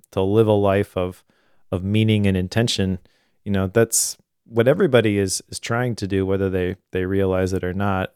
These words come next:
And obviously different people are gonna say it in, in different ways. There's, there's lots of different flavors of, of this stuff. And Robert Pirsig's generally doesn't jive with me, but there are a couple things in here that I thought were helpful and helped kinda fill in, uh, some, uh, additional details to how I th-,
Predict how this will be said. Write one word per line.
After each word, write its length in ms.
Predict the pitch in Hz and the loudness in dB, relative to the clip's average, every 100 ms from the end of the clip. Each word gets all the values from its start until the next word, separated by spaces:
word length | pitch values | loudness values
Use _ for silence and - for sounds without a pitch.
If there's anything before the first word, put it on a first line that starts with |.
| - | -6
And 220 | 98 95 | -4 -2
obviously 380 | 120 110 101 98 | -2 -2 0 0
different 300 | 104 98 95 | -2 -2 -4
people 260 | 98 - | -4 -2
are 100 | 92 | -2
gonna 180 | 95 87 | -2 -4
say 280 | - - 98 | -2 2 2
it 120 | 90 | 0
in, 220 | 92 90 - | -4 -10 -6
in 100 | 104 | -6
different 380 | 92 98 98 - | -2 -2 -2 -4
ways. 320 | 92 98 - | -4 -4 -4
There's, 220 | 98 - | -4 -6
there's 180 | 113 98 | -6 0
lots 260 | 113 113 - | 4 4 2
of 60 | |
different 340 | 110 104 92 - | 2 2 -2 -8
flavors 640 | - 113 107 98 90 98 | 0 2 2 0 -2 0
of, 240 | 95 - - | -2 -4 -6
of 160 | 104 90 | -6 -2
this 160 | 90 | -2
stuff. 340 | - - 92 - _ _ _ _ | -2 -2 -6 -8 _ _ _ _
And 200 | - 95 98 | -8 -6 2
Robert 260 | 135 131 | 4 4
Pirsig's 640 | 127 120 - 113 107 104 - | 2 0 2 -2 -2 -8 -10
generally 580 | - 123 127 120 113 110 | -2 -2 0 0 2 0
doesn't 440 | 107 110 98 101 | 2 0 0 -4
jive 280 | - 98 98 | -2 -2 -2
with 180 | 98 - | -4 -6
me, 200 | 101 113 | -6 -6
but 340 | 120 98 - _ _ | -2 -4 -4 _ _
there 120 | - 127 | 0 2
are 60 | |
a 40 | 113 | 4
couple 240 | 113 107 | 2 0
things 280 | 113 107 98 | 0 -2 -2
in 100 | 107 | -2
here 200 | 104 107 | -2 0
that 140 | 104 | 0
I 100 | 98 | -2
thought 220 | 98 101 - | -2 -2 -2
were 120 | 98 | -2
helpful 400 | 92 92 107 113 | -2 -4 -4 -2
and 100 | 104 | -2
helped 240 | 101 98 - _ | -4 -4 -10 _
kinda 300 | - 98 95 - _ _ _ | -4 -2 -2 -8 _ _ _
fill 300 | _ 127 117 | _ 2 2
in, 220 | 110 107 | 2 0
uh, 180 | 101 98 | -2 -2
some, 240 | - 110 101 | -4 -4 -6
uh, 100 | 101 | -6
additional 480 | 110 110 - 110 101 | -4 -2 0 -2 -2
details 640 | 92 101 101 98 101 113 | -2 -4 -2 0 0 -4
to 200 | - 95 | -4 -2
how 220 | 92 104 95 | 0 2 2
I 80 | |
th-, 100 | 95 | 0